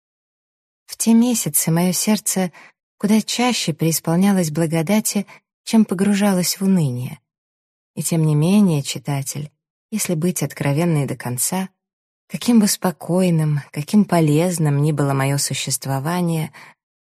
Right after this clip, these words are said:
но после дня, проведённого в достойных трудах среди моих учениц, после приятного вечера за мольбертом или с книгой, ночью я погружалась в необычайные сны,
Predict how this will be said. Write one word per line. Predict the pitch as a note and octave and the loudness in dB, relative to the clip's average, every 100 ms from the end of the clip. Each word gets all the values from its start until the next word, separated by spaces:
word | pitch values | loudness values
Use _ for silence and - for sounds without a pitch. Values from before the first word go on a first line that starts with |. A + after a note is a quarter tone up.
| _ - | _ -6
но | F#3+ | -2
после | A3+ - G3+ | -2 0 -2
дня, | E3 F#3+ G#3 F#3 D#3 | 0 4 4 2 0
проведённого | D3 C#3 D3+ F#3+ E3 D3 | -2 -2 0 2 2 0
в | C3+ | -2
достойных | D3 - F#3 F3 D#3 - | -2 -2 -2 0 -2 -4
трудах | C#3+ C3 D#3+ F3+ - | -6 -2 -2 -2 -2
среди | D3+ C#3 C#3+ | -4 -2 0
моих | C#3+ C#3 - | 0 -2 -6
учениц, | C3 - C3 C3+ D#3 - - - - _ _ _ - | -10 -6 -4 -4 -6 -8 -12 -20 -20 _ _ _ -4
после | C#3+ D3+ | -2 -2
приятного | D3+ D#3+ F3 D#3+ D#3+ | 0 2 2 2 2
вечера | D#3 F3+ - C#3 C3+ | 2 0 0 0 0
за | D3 | 2
мольбертом | C#3+ C3+ B2+ E3+ F3 - C#3+ C#3 | 2 0 0 0 0 -2 -2 0
или | C#3 | -2
с | - | -4
книгой, | - D3+ F#3 D#3+ D3 - _ _ _ _ _ _ - | -2 0 0 -2 -6 -12 _ _ _ _ _ _ 0
ночью | G#3 A3+ - G3 | 4 4 2 -2
я | F#3 F#3+ | 0 -2
погружалась | - D#3 F3 F3 G3 F3+ F3 - - _ _ _ _ | -2 -2 -2 0 0 0 -2 -4 -12 _ _ _ _
в | D#3+ | 0
необычайные | F#3 F3+ F3+ G#3 G#3 G3 F#3+ | 2 2 0 2 4 4 4
сны, | E3+ - E3+ D3 C#3+ | 0 -2 0 0 -2